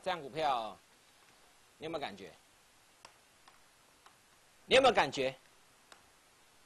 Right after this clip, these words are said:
没有感觉，当然没感觉啊！你有没有买这档股票？你怎么会有感觉？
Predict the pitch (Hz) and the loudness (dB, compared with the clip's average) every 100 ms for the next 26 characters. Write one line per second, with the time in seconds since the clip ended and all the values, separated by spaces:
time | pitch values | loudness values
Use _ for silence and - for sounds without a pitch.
0 | - - - - - - - - - - | -20 -20 -20 -20 -20 -20 -20 -20 -20 -20
1 | - - - - 202 294 226 160 120 123 | -20 -20 -20 4 8 10 8 6 2 -2
2 | 120 - - - - - - - - - | -2 -6 -20 -20 -20 -20 -20 -20 2 10
3 | 302 269 226 220 247 202 151 151 170 185 | 10 10 8 6 6 4 2 2 2 4
4 | 226 247 233 202 147 151 190 143 143 180 | 2 4 2 2 0 2 0 0 0 2
5 | 165 135 147 135 110 87 85 | 0 -4 -2 -2 -4 -10 -18